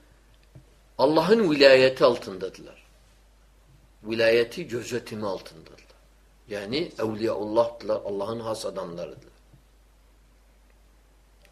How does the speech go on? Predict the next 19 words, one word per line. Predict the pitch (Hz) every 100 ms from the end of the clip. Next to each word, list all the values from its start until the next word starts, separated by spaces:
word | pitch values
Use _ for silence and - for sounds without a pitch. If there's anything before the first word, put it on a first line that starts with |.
| _ _ _
Ama | 92 110 113
bu | 139
nedir? | 147 123
Geneldir. | 123 - 92 98 90 - _ _ _ _ _ _ -
Sahabenin | - - - 113 113 131 151
üçte | 135 - - 160 156
biri | 127 156 226 - _ _ _ _
bu | 117 185 202 104
alandaydır. | 101 85 87 - - - _ _ _ _ _ _ _ _ -
Üçte | - - 165 170
biri | 123 165 170
bu | 180
alandaydır. | 110 98 90 - - _ _ _ _ _ _ _ _ _ _ -
Demek | - 151 202
ki | - 131 107
bu | 170
alan | 170 190 147
önemli | 123 127 170 277
alandır. | 226 107 87